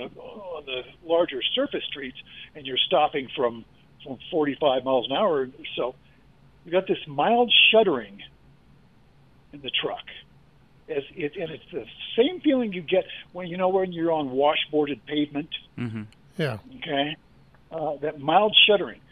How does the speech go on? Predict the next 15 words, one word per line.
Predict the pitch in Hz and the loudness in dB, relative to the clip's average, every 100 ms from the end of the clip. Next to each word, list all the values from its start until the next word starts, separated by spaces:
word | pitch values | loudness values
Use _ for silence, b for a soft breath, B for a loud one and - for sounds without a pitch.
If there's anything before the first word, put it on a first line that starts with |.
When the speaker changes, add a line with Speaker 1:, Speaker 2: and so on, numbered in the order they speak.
| b _ _ | b _ _
Speaker 1:
And, | 156 143 139 131 | -2 2 2 4
uh, | 135 123 120 - - - - _ _ - _ _ _ _ - - _ _ - | 4 4 2 -8 -20 -20 -20 _ _ -20 _ _ _ _ -20 -20 _ _ -14
uh, | 147 135 127 123 107 101 95 90 92 95 B B - _ | -8 -4 -4 -4 -4 -4 -4 -4 -4 -2 B B -12 _
I've | 135 135 | -8 -6
gone | 143 196 214 | 0 2 4
out | 190 190 - | 4 2 -4
and | 123 - | -2 -2
tried, | - 160 165 175 175 - _ - _ _ _ _ _ _ _ _ _ - | 2 2 4 2 -2 -16 _ -20 _ _ _ _ _ _ _ _ _ -8
found | 180 160 | 0 0
myself | 151 139 160 127 | 2 2 2 0
a | 120 | -2
nice | 143 151 - - | 0 0 -2 -8
str-, | - 117 - - - | -10 -14 -6 -6 -2
straight, | 175 170 165 - - - _ _ _ - | 2 2 2 -20 -20 -20 _ _ _ 2
flat, | 175 165 | 4 4